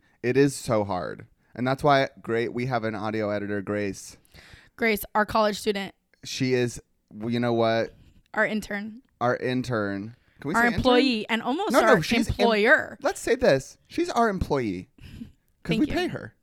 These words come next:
Speaker 2: We pay her.
Speaker 1: And she's also amazing. We met her and we
Speaker 2: Yes.
Speaker 1: like her.
Speaker 2: And we like her. And we even have a photograph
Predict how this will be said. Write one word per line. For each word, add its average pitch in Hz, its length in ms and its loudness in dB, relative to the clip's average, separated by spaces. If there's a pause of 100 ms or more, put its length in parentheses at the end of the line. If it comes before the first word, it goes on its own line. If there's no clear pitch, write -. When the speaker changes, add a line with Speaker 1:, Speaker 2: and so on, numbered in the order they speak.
Speaker 2:
We 226 120 -4
pay 330 200 -4
her. 214 260 -4 (240)
Speaker 1:
And 220 520 -2 (280)
she's 165 240 -2
also 196 180 2
amazing. 143 540 -2
We 120 100 -4
met 143 200 -4
her - 240 -14 (120)
and 123 120 -6
we 247 60 2
Speaker 2:
Yes. 233 140 4
Speaker 1:
like 147 280 2
her. 87 320 -4
Speaker 2:
And 247 100 4
we 247 80 4
like 254 220 4
her. 233 120 0
And 226 180 0
we 240 80 2
even 339 440 -4 (120)
have 262 120 -10
a 269 80 -4
photograph 196 640 -4